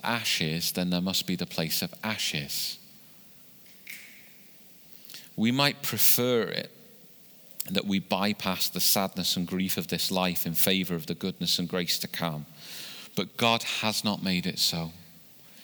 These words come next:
You hear me say it so often, but I say it because I, I want you to, I want you to be, um, uh, not, um, unaware, but also I want you to be encouraged in Christ. John sixteen thirty-three.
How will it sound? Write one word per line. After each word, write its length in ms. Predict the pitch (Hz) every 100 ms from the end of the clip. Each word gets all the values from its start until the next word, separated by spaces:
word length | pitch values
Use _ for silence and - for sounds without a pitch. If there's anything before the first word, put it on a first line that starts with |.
| - - -
You 100 | 170
hear 180 | 165 135
me 120 | 90
say 220 | 82 - 82
it 100 | -
so 260 | - 95
often, 380 | 82 - 90 90 - - - - - - - - - -
but 140 | -
I 40 |
say 240 | 113 170 156
it 120 | 117
because 280 | 104 104 - -
I, 120 | 98 -
I 60 | 110
want 240 | 113 120
you 100 | 101
to, 300 | - 101 90 - - - -
I 60 | 98
want 180 | 127
you 60 | 113
to 120 | -
be, 340 | - 92 85 - -
um, 280 | 82 82 80 - - - - - - - - - -
uh, 80 | - - -
not, 380 | 101 104 - - - - - - - - -
um, 180 | 90 87
unaware, 520 | 98 90 85 78 85 85 - - - - - - - -
but 120 | 107
also 280 | 120 - 107
I 40 |
want 100 | 98
you 60 | 95
to 60 |
be 80 | 98
encouraged 520 | 87 - 95 92 -
in 100 | 87
Christ. 460 | - 85 80 82 -
John 180 | 113 107
sixteen 480 | - - - 85
thirty-three. 720 | 80 95 87 - - 78 76